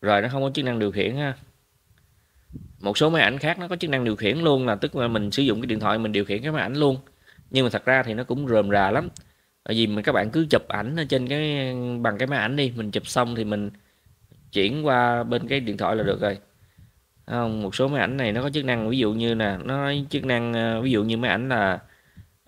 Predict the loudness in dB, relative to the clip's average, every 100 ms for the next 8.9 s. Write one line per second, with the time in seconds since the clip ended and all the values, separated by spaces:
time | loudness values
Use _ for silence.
0 | _ -4 -2 0 -2 -6 -8 -16 -10 -6
1 | 2 4 4 0 -2 -4 -6 -10 -20 -20
2 | _ _ _ _ _ _ -4 -2 -2 -6
3 | -8 -12 -18 _ _ _ -20 _ 0 0
4 | 4 0 2 2 4 4 2 2 0 0
5 | 0 2 2 2 0 -2 0 -2 -6 -16
6 | _ _ _ _ -4 0 4 4 4 2
7 | 0 2 2 2 0 0 0 2 2 2
8 | -2 -2 -4 -4 -4 -2 -2 -2 -4